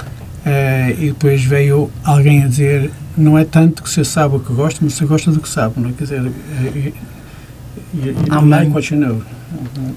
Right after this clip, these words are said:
Speaker 1: não é you know what you like. Ahm, portanto, ahm, é um mistério.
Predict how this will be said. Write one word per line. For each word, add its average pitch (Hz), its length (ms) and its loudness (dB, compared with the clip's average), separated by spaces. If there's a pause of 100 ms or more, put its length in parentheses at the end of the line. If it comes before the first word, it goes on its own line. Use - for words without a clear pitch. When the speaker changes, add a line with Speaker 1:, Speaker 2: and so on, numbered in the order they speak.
(120)
Speaker 1:
não 131 140 -4
é 127 240 -4 (420)
you 147 160 -8
know 135 140 -6
what 127 180 -6
you 123 60 -8
like. 117 140 -10 (840)
Ahm, 143 360 -2 (400)
portanto, 143 600 2 (760)
ahm, 120 440 2 (1120)
é 190 80 6
um 180 40 8
mistério. 127 420 2